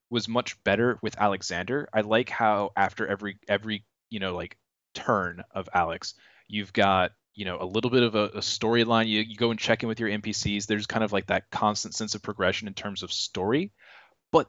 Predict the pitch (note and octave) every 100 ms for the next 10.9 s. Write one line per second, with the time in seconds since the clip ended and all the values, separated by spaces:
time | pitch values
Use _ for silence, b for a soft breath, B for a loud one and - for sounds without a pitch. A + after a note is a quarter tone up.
0 | - C#3+ D#3 A#2+ D#3+ - D3+ - - D#3+
1 | F3 A2 F#2 G2+ A#2+ - C#3+ - - F#3
2 | C3+ B2+ B2 A2+ G#2 A2 G2+ F2+ - -
3 | - F#2+ D#2+ - - F#2+ F2 - _ _
4 | _ _ _ _ - C#3+ C#3+ - C3 -
5 | G#2 A#2 - - F#3+ F#3+ C#3+ C3+ G#2 G2+
6 | E2+ G2+ E2 - - - G#2+ G#2+ G#2 G2+
7 | G2+ F2+ F#2 E2+ - - E2+ E2+ E2 E2+
8 | F#2 G2+ _ F#3 F3 A#2 A#2+ A2 G2+ G2+
9 | F2+ E2+ - F#2+ F#2 - - - - -
10 | - - - C3+ D3+ C3 B2+ G#2